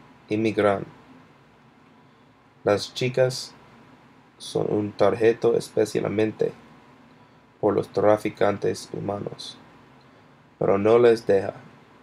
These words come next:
Ellos arriesgan sus vidas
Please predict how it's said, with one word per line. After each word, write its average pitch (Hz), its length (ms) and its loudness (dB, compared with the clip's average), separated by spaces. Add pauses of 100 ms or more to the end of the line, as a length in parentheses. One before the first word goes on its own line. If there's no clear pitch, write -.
(960)
Ellos 107 500 2 (320)
arriesgan 113 760 2 (220)
sus - 380 -10
vidas 113 580 2